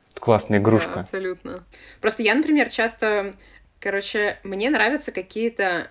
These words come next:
Speaker 2: определённые штуки, типа, там, не знаю, бывает на бутылках от вина такая сеточка, очень плотная такая, ну, из какого-то пластика, которая, типа, либо растягивается, либо стягивается, когда она без бутылки внутри. Вот, и я чё-то
Speaker 1: Мгм.
Speaker 2: на каком-то дне рождения я сняла такую сеточку с бутылки,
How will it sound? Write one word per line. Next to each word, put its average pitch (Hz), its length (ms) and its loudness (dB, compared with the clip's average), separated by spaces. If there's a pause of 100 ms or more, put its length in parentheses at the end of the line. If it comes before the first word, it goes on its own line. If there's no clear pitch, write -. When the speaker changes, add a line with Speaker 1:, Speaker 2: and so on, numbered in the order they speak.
(140)
Speaker 2:
определённые 208 500 -2
штуки, 269 420 -4
типа, - 260 -12
там, 185 140 -8
не 170 80 -6
знаю, 160 500 -6
бывает 214 360 2
на 208 60 -6
бутылках 226 440 -2
от 180 140 -10
вина 190 380 -2
такая 196 300 -2
сеточка, - 580 -6 (180)
очень 185 500 -6
плотная 202 340 -2
такая, - 320 -8 (100)
ну, 294 100 6
из 285 80 2
какого-то 226 340 -4
пластика, 214 680 -4 (260)
которая, 208 340 -2
типа, - 200 -6
либо 214 200 -2
растягивается, 240 640 -2
либо 220 140 -6
стягивается, 170 580 -4
когда 170 540 -2
она 160 340 -6 (100)
без 170 260 -4
бутылки 240 400 -4
внутри. 180 440 -10 (400)
Вот, 190 380 0
и 180 60 -6
я 208 240 2
чё-то - 280 -2
Speaker 1:
Мгм. 226 200 2
Speaker 2:
на 202 80 0
каком-то 233 340 0
дне 233 140 0
рождения 220 500 2
я 208 120 2
сняла 240 320 0
такую 214 300 -2
сеточку - 440 -6
с 180 40 -16
бутылки, 214 600 -4